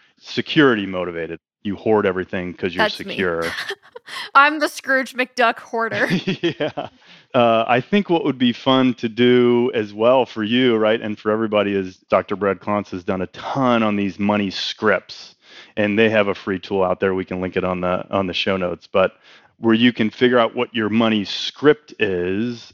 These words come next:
Speaker 1: and that even goes deeper than your, just your motivations. Uh, but there's four different scripts, and then you can really comb through, how is my mind wired when I'm gonna be faced with this decision?
Speaker 2: Okay, sweet. So yes,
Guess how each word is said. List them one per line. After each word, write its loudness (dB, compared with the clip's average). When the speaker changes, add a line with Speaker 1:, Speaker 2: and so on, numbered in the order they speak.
Speaker 1:
and -2
that 4
even 2
goes 0
deeper -2
than -2
your, -4
just -10
your -4
motivations. -2
Uh, 2
but 0
there's -4
four 0
different -2
scripts, -2
and -6
then -2
you -6
can -8
really 2
comb -4
through, -2
how 2
is 0
my 2
mind -2
wired 0
when -4
I'm -2
gonna -6
be -8
faced 0
with -6
this -6
decision? -8
Speaker 2:
Okay, 2
sweet. -6
So -6
yes, -2